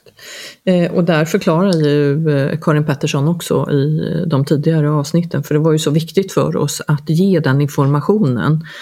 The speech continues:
Eh, och hon var ju med i den här gruppen i Sverige som satt och tittade på de här vaccinerna och läste, lusläste ju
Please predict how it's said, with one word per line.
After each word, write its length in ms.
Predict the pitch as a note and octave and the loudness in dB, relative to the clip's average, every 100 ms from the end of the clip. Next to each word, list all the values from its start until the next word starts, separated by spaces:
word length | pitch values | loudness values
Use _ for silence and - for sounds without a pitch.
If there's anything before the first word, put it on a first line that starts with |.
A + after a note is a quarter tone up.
| - - | -16 -2
Eh, 80 | D#3 | 0
och 240 | C#3+ - E3 | 0 0 0
hon 360 | F3+ F#3+ F#3 | 2 2 2
var 140 | E3 D3 | 2 2
ju 180 | D3 D3 | 2 2
med 380 | F3+ F3 C#3 | 2 2 2
i 20 | C#3 | 2
den 180 | C3+ | 0
här 120 | C#3 C3 | 0 0
gruppen 500 | D#3 F#3 - C3 C#3+ | 0 -2 -2 0 0
i 40 | |
Sverige 460 | - C3 B2+ D3+ C#3+ | 0 -2 0 -2 -2
som 300 | D3 C#3 - | -2 -2 -4
satt 220 | B2+ - | -8 -6
och 80 | - | -6
tittade 300 | D#3 E3 F3 | -4 -2 0
på 80 | |
de 120 | G3 F3 | 2 2
här 180 | C3+ | 2
vaccinerna 680 | C3+ C3+ - A#2+ C#3+ C#3+ C3+ | 0 -2 -2 0 0 0 0
och 120 | C3+ | 0
läste, 520 | C#3 E3 D3 - - D3+ | 0 0 0 -4 -4 0
lusläste 1200 | E3 F3+ D3 C#3 - - D3+ G#3+ F3+ - - C#3 | 2 2 0 -4 -8 -4 0 2 0 -4 -4 0
ju 260 | C3 C3+ | 2 0